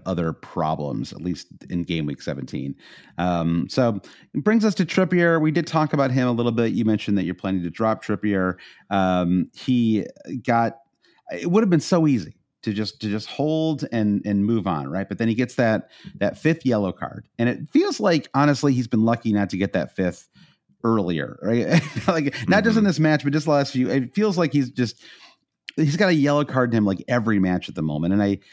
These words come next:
Speaker 1: I wonder, honestly, if he's just playing too much. It feels like he's, uh, they need to, I, I guess they're, with their injuries, there's just nothing they can do, right? But it, it just feels like he's, he's played a ton of minutes. I felt that way a little bit about,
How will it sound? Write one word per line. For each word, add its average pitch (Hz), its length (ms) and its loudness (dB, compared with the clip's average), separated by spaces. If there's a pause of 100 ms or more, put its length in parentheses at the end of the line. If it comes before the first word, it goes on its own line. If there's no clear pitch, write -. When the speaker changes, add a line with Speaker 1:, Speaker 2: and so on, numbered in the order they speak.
(160)
Speaker 1:
I 294 80 2
wonder, 254 400 4
honestly, 135 460 2
if 113 80 -2
he's 104 100 0
just - 160 -10
playing 95 380 0
too 78 160 -6
much. 73 260 -8
It - 100 -20
feels 143 280 -4
like 90 100 -8
he's, 82 320 -6
uh, 78 300 -4
they 82 100 -4
need 82 220 -4
to, 82 120 -6 (1160)
I, 139 120 0
I 151 120 2
guess 147 180 2
they're, 127 160 2
with 117 160 0
their 101 140 2
injuries, 92 380 0
there's 85 120 -8
just 80 140 -12
nothing 80 240 -4
they 78 100 -6
can 78 140 -6
do, 73 360 -8
right? 90 280 -4
But 95 100 -2
it, 95 160 -2
it 104 140 0
just 127 180 -4
feels 113 240 0
like 98 140 -2
he's, 98 160 -4
he's 107 160 -12
played 90 160 -4
a - 20 -8
ton - 320 -6
of 156 100 -4
minutes. 82 240 -2
I 147 40 -2
felt 214 160 -2
that 190 100 2
way 131 80 0
a 127 60 2
little 120 120 0
bit 117 60 2
about, 95 280 2